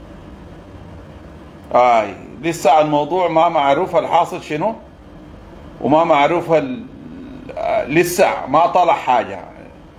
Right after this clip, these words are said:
نحن دارين نشوف يطلع بيان، ما ناس براون ده عندهم قيادة وعندهم عارفين، مفروض يطلعوا بيان يوروا الناس الحاصل.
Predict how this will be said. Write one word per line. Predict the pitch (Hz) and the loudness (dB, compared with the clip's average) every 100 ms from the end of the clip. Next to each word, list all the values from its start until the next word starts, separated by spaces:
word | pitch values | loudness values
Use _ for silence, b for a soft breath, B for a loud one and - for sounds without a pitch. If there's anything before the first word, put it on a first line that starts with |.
| - - - - - | -20 -20 -20 -20 -12
نحن | - 165 | -2 2
دارين | 175 170 160 185 | 4 6 4 2
نشوف | 175 151 190 165 | -2 0 0 0
يطلع | 185 180 143 | 0 2 2
بيان، | 135 151 180 202 214 190 | 2 2 4 4 0 -4
ما | 160 147 | 0 0
ناس | 139 139 131 - 135 117 101 110 - - | 0 0 -2 0 0 0 -2 -6 -12 -2
براون | 120 131 139 156 202 202 | 2 4 6 4 2 2
ده | 202 208 190 156 131 - - - - - - - - - - | 4 4 2 -2 -4 -10 -20 -20 -20 -20 -20 -20 -20 -20 -2
عندهم | 131 180 175 165 143 127 | 0 2 2 2 2 0
قيادة | 135 151 190 196 175 | 4 4 4 2 -2
وعندهم | 135 156 160 143 120 | -2 -4 0 0 0
عارفين، | 107 120 120 165 143 | 2 2 2 -4 -4
مفروض | 113 110 160 180 160 | -2 -2 0 0 0
يطلعوا | 160 185 180 151 | 0 2 2 2
بيان | 143 170 196 | 4 4 2
يوروا | 160 175 170 | 2 2 0
الناس | 156 170 165 | 0 0 0
الحاصل. | 151 - 160 160 135 | -2 2 0 0 -6